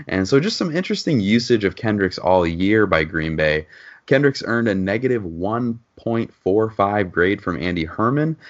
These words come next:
and his P F F grade was also not good. He graded out worse than Robert Tonyan in run blocking, pass blocking, and receiving. So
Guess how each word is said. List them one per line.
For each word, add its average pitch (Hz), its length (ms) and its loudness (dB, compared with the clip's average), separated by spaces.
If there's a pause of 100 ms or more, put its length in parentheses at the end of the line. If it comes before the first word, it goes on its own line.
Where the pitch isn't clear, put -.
(180)
and 95 240 0
his 98 200 0
P - 180 2
F 117 160 4
F 117 240 2
grade 95 280 2
was 87 200 -4
also 107 460 -2
not 76 320 -4
good. 80 180 -4
He 95 80 -6
graded 104 320 4
out 95 260 2 (220)
worse 101 300 0
than 87 160 -2
Robert 95 360 2
Tonyan 131 520 -2 (280)
in 85 280 -2
run 98 240 2
blocking, 139 500 -2
pass 160 300 -4
blocking, 151 500 0
and 151 300 -2
receiving. 78 560 -4
So 95 420 4